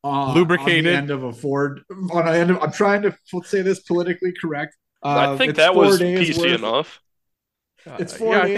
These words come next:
Speaker 2: think
Speaker 1: worth of, uh, activities, right? So,
Speaker 2: Mm-hmm.
Speaker 3: Harry's
Speaker 1: um,
Speaker 3: giving us a thumbs up. Lubricated's a, a
Speaker 1: Yeah.
Speaker 3: P C
Speaker 1: <laughs>
Speaker 3: enough word.
Speaker 1: So, yeah, we, you know, you start off with the all-nighter. They've, they've gone, and it's, it's a celebration of, uh, you know, being in a snowy place where the sun <laughs> doesn't shine.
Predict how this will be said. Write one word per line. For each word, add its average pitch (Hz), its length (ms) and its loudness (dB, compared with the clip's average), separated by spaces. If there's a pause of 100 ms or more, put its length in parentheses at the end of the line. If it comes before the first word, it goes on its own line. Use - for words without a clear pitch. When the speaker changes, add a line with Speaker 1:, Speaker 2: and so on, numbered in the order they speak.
Speaker 2:
think 170 60 -10
Speaker 1:
worth 190 280 -6
of, 170 300 -6
uh, 156 300 -6
activities, 160 760 -6 (100)
right? 151 300 -4
So, 127 400 -4
Speaker 2:
Mm-hmm. 165 300 -8 (260)
Speaker 3:
Harry's 135 360 0
Speaker 1:
um, - 40 -4
Speaker 3:
giving 165 160 2
us 156 100 -4
a 147 80 0
thumbs 135 280 -2
up. 123 160 0
Lubricated's 127 560 -2
a, 120 60 0
a 113 140 0 (220)
Speaker 1:
Yeah. 160 240 0
Speaker 3:
P - 140 -2
C - 180 -2
Speaker 1:
<laughs> - 60 -2
Speaker 3:
enough 110 280 -2
word. 113 180 0
Speaker 1:
So, 127 60 4
yeah, 175 180 4
we, 151 260 2 (500)
you 160 60 0
know, 160 80 -2
you 170 120 2
start 170 280 0
off 170 160 0
with 175 100 0
the 170 140 2
all-nighter. 156 600 0
They've, 139 300 -8
they've 139 220 -8
gone, 147 280 -4
and 143 120 -4
it's, - 320 -12
it's - 100 -16
a 190 60 -8
celebration 175 760 0
of, 170 300 -4
uh, 165 220 -2
you 185 180 -4
know, 160 320 -8
being 170 280 -12
in 170 120 -12
a 151 60 -6
snowy 147 440 -2
place 151 380 -2
where 170 60 0
the 160 100 -2
sun 202 240 -2
<laughs> - 20 -6
doesn't 127 300 -6
shine. 95 420 -8